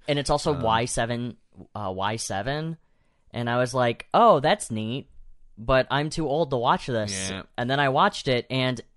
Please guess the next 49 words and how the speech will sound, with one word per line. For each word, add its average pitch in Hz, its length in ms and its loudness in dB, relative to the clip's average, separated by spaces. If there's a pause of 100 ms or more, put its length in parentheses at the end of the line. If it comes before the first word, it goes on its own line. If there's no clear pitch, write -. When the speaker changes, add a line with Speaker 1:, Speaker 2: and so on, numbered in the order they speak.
Speaker 1:
it 123 160 -2
is 143 220 2
just 120 380 -2
Animaniacs. 120 760 -4
Speaker 2:
Okay. 127 180 -2
Speaker 1:
It 104 80 0
has 127 240 0
that 135 140 4
adult 120 460 0
humor 123 300 -4
Speaker 2:
Huh. 107 100 -10
Speaker 1:
to 101 200 -6
it 107 120 -6
for, 110 420 -8 (460)
so - 200 0
Speaker 2:
Sure, 135 60 2
Speaker 1:
the 127 80 2
younger 139 240 0
Speaker 2:
sure. - 80 -8
Speaker 1:
crowd 135 180 2
won't 123 220 -2
get 160 180 2
it, 117 260 2 (280)
but 120 140 0
the 113 240 -2
older 156 280 4
crowd 113 460 0
will 127 300 2
understand 113 420 -4
and 104 100 -8
think 98 140 -8
it's 104 160 -10
really 92 180 -6
funny. 85 540 -8
Speaker 2:
Okay. 107 320 -8
Speaker 1:
So 98 380 -4 (160)
I 143 140 8
really 143 360 4
enjoy 110 320 -2
it. 95 340 -4
Um, 92 300 -10
Steph - 300 4
thinks 120 200 -6
it's 113 160 -10
just - 240 -6
really 107 240 -6
cute. - 540 -10 (140)
Speaker 2:
Okay. 104 260 -12
Speaker 1:
Um, 85 500 -20